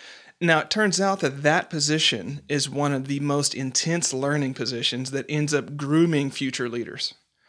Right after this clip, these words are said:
Okay? Um, but because of certain needed rules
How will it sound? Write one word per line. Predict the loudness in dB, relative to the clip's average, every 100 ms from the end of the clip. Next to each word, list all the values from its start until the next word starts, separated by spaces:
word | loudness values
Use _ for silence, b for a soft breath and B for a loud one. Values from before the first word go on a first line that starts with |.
| b b b -4
Okay? | 0 0 0 -4 -10 _
Um, | 2 4 4 0 -6 b b b b
but | 4 4 4
because | 0 2 4 4 2
of | 2 4 6 4 0 -4
certain | 0 4 6 4 2 0 0 -2 B -6
needed | 4 6 8 6
rules | 4 2 4 2 0 -4